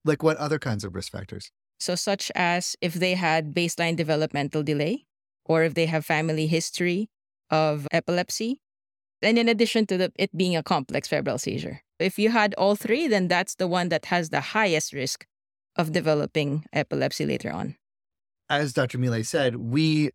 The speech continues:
Speaker 1: usually say that children who get simple febrile seizures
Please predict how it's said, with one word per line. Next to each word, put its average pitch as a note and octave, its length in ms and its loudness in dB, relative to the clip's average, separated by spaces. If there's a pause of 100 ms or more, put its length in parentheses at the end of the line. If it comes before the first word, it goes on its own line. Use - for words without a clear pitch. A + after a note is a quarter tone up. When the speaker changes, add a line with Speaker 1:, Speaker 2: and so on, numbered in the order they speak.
(120)
Speaker 1:
usually E3+ 500 0
say C3 600 0
that A2 320 -4
children C3+ 380 0
who B2 120 2
get A#2 220 0
simple B2 480 -2
febrile G#2 520 0
seizures G#2 680 -4